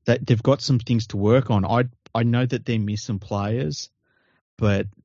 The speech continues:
you know, there's players out there still that are premiership winners. Most of them are still premiership winners. Um,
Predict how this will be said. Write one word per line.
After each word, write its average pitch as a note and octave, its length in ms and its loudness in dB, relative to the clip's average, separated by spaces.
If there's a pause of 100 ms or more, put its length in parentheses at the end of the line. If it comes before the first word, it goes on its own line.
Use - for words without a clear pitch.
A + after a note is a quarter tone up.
(240)
you A2 240 -4
know, G2 160 0
there's A2 220 -2
players A2 480 0
out A2+ 240 0
there G2 140 0
still A2+ 440 -2
that G2+ 320 0
are G#2+ 120 -4
premiership A2 720 -2
winners. G#2 340 0
Most G#2 400 0
of G#2 140 0
them G2+ 200 2
are F#2+ 40 0
still F#2+ 260 -4
premiership G2 640 0
winners. G#2 380 -2 (640)
Um, G2 580 2